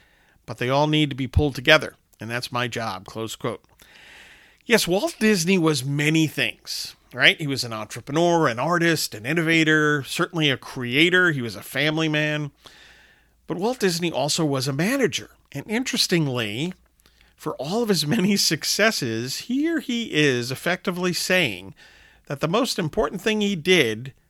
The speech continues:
was managing others. And make no mistake, Walt had the right idea in managing others. He's talking about the importance of hiring, organizing, coordinating, and encouraging talented people. You know,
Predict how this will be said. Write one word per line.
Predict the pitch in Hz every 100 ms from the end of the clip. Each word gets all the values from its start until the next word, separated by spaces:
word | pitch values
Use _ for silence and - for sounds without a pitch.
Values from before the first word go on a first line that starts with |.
| _
was | - 135
managing | 131 180 208 151 147 -
others. | 147 185 156 - - - - _ _ _ _ _ _ _ _ _ _ _ _ _ -
And | 185 202
make | 269 -
no |
mistake, | 311 - 320 294 - - _
Walt | 151 151 254
had | 247 240
the | 180
right | 175 180
idea | 165 156 185 302
in | 107
managing | 107 101 98 - 101
others. | 92 - - - -
He's | 214
talking | - - 233 - 190
about | 170 160
the | 165
importance | 143 - 196 - 101
of | 101
hiring, | - 147 139 101 - - -
organizing, | 139 143 113 98 92 95
coordinating, | 104 - 139 143 143 117 101 92 101 - - - - - _ -
and | 135
encouraging | 135 - 226 302 196 120 107 117
talented | - 147 156 160 156 147 135
people. | - 214 - - - _ _ _ _ _ _ _ _ _ _ _ -
You |
know, | 185 190